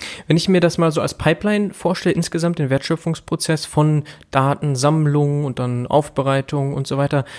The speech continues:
und Sie sprechen von letzten Meter, ist dann die Datenvisualisierung in dieser Pipeline ganz am Ende, also wirklich dann quasi, wenn ich die Daten präsentiere, oder würden Sie sagen, die Datenvisualisierung spielt auch schon vorher eine Rolle, also vielleicht in der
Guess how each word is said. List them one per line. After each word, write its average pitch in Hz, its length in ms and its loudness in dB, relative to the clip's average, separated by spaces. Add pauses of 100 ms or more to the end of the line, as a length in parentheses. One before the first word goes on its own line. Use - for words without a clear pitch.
(140)
und 139 140 0
Sie 160 100 -2
sprechen 165 260 0
von 160 160 2
letzten 147 600 2
Meter, 185 640 0
ist - 200 -4
dann 190 200 4
die 165 160 -2
Datenvisualisierung 156 920 0
in 151 280 0
dieser 147 260 -2
Pipeline 143 400 -2
ganz 160 280 2
am 139 180 0
Ende, 185 540 0
also 135 280 -4
wirklich 160 360 -4 (500)
dann 151 400 2
quasi, 147 420 2
wenn 139 160 2
ich 147 220 -6
die 139 140 -8
Daten 135 340 -2
präsentiere, 139 680 0
oder 196 220 4
würden 175 160 2
Sie 175 60 2
sagen, 160 280 2
die 151 100 -4
Datenvisualisierung 143 760 0
spielt - 260 -6
auch 139 80 -6
schon 135 160 -8
vorher 147 500 0
eine 123 180 0
Rolle, 123 240 -2
also 123 200 -4
vielleicht 127 400 -2
in 135 100 -4
der 123 240 0